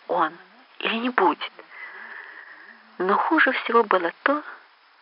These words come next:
что Аделаида вызвала Луи в свои апартаменты,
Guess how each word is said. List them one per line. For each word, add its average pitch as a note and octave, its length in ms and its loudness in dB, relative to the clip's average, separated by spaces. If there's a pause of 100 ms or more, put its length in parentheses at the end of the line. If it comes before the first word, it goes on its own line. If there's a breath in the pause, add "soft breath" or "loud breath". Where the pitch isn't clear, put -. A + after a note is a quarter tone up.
(160)
что - 300 2
Аделаида A3 640 2
вызвала F#3+ 500 0
Луи B3+ 400 -2
в - 220 -8
свои F3 160 -4
апартаменты, F3 920 0